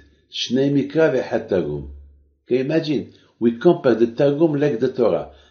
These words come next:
Every Shabbat, we have to, to write, to read twice the Torah and once the Targum. Do you do it? Good. So, Adrianus, he sent him some people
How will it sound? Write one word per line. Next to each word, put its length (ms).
Every 260
Shabbat, 600
we 140
have 160
to, 340
to 140
write, 460
to 200
read 300
twice 340
the 120
Torah 460
and 120
once 220
the 120
Targum. 380
Do 100
you 60
do 200
it? 200
Good. 340
So, 600
Adrianus, 680
he 80
sent 340
him 140
some 320
people 340